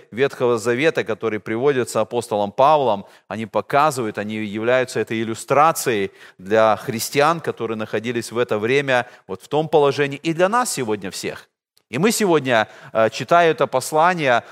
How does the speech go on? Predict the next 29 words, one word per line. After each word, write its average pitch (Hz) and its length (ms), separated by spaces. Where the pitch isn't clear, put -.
должны 127 340
видеть 165 400
эту 139 220
опасность 170 600
от - 220
падения – 135 800
и 127 120
понимать, 165 480
что 160 160
только 185 500
одно 165 720
является 165 680
полной 190 520
гарантией 160 880
не 160 180
отступить 170 520
от 151 140
Бога, 175 300
это 147 180
наша 170 300
вера. 143 680
Когда 139 240
мы 147 140
держимся 190 600
Бога 156 380
верою, 196 560
доверяем 147 520
Его 151 260
обетованиям, 185 880